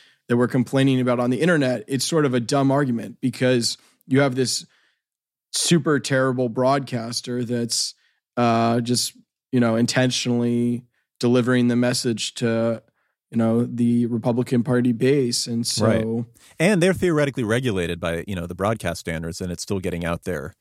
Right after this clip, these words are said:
Speaker 2: in the
Speaker 1: Right.
Speaker 2: same way,
Speaker 1: And I'm
Speaker 2: so
Speaker 1: not calling for the government really to, like, crack down more. I'm just saying in sort of the elite discourse, sort of what, what we should ask for in sort of these policy positions and how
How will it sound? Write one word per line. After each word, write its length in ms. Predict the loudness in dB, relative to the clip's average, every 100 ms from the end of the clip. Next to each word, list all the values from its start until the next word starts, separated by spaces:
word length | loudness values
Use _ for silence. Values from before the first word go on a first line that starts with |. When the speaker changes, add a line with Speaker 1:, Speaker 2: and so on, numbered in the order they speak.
| _ _ _
Speaker 2:
in 60 | 2
the 0 |
Speaker 1:
Right. 180 | 2 2
Speaker 2:
same 240 | -2 -2
way, 260 | 0 0 2
Speaker 1:
And 100 | 2
I'm 100 | 2
Speaker 2:
so 40 |
Speaker 1:
not 200 | 2 0
calling 280 | 0 0 0
for 100 | -2
the 60 | -2
government 480 | -2 0 0 0
really 260 | 0 0 0
to, 80 | 0
like, 220 | -4 -8
crack 300 | -2 -2 -2
down 200 | -4 -2
more. 160 | 0 2
I'm 140 | 2
just 160 | 2 0
saying 420 | 0 2 0 -2 _ _ _
in 140 | 0
sort 200 | 2 2
of 160 | 0 0
the 460 | 0 2 2 0 -6 _ _ -2
elite 500 | 2 4 2 2 -2
discourse, 840 | -2 -2 0 0 2 0 -4 -8 _
sort 220 | -4 0
of 160 | 0 0
what, 380 | 2 2 2 -4 _ _ _ 0
what 140 | 2
we 140 | 4
should 180 | 2 2
ask 360 | 2 2 0 -6
for 440 | -6 -2 0 2
in 360 | 0 2 2 2
sort 220 | 0 0
of 60 | 2
these 180 | 0 0
policy 460 | 0 0 0 -4
positions 580 | -4 -2 -2 -2 -2 0
and 120 | 0
how 400 | 2 2 2 -2